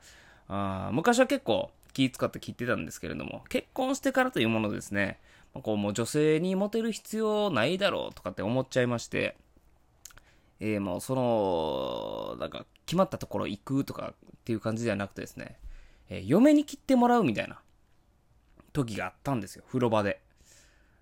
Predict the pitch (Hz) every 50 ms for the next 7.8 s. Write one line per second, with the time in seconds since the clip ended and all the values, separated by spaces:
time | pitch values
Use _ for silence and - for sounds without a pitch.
0 | _ _ _ _ _ _ _ _ _ _ _ _ _ _ _ _ _ _ _ _
1 | _ _ _ _ _ 190 180 175 175 175 170 - - - _ _ _ _ _ _
2 | _ _ _ _ _ _ _ _ _ _ - 160 147 147 - 170 165 160 160 160
3 | 156 156 156 151 151 147 147 143 139 131 123 127 139 147 131 107 98 - - -
4 | - - - - 80 82 - - - _ _ _ _ _ _ _ _ _ _ 113
5 | 110 - 107 107 - 156 156 151 147 151 143 143 139 - 135 120 - - - -
6 | - - 104 98 - 143 135 135 135 127 - - - 139 - 117 113 107 80 62
7 | - - - - - - - - - 62 - - - - -